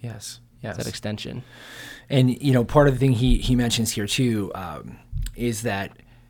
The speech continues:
Speaker 1: prayer is to be continually asking, seeking, knocking in the present imperative. But even so, this persistence,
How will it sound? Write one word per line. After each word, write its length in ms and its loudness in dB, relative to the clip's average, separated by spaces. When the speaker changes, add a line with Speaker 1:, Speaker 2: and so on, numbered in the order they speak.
Speaker 1:
prayer 480 6
is 220 0
to 120 0
be 120 0
continually 580 2
asking, 640 2
seeking, 760 2
knocking 520 2
in 120 0
the 80 -2
present 380 0
imperative. 460 2
But 100 -6
even 340 2
so, 280 4
this 180 -2
persistence, 760 -2